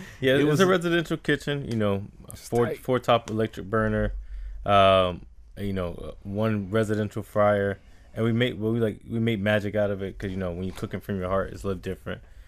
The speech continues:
Speaker 1: But kinda, like, get back to what you're saying about, you know, the concept where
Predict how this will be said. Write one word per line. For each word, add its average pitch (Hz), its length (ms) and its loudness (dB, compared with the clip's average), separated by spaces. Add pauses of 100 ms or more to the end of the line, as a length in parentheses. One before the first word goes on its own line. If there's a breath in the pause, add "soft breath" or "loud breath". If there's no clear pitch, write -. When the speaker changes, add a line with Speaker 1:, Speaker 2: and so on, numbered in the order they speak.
(300 soft breath)
Speaker 1:
But 117 140 0
kinda, 127 220 4
like, 120 240 2
get 113 160 -2
back 113 160 0
to 117 80 -6
what 110 160 -4
you're 110 80 -2
saying 120 280 0
about, 101 360 2
you 107 80 0
know, 92 320 -2
the 98 100 0
concept 107 580 -2
where 98 460 0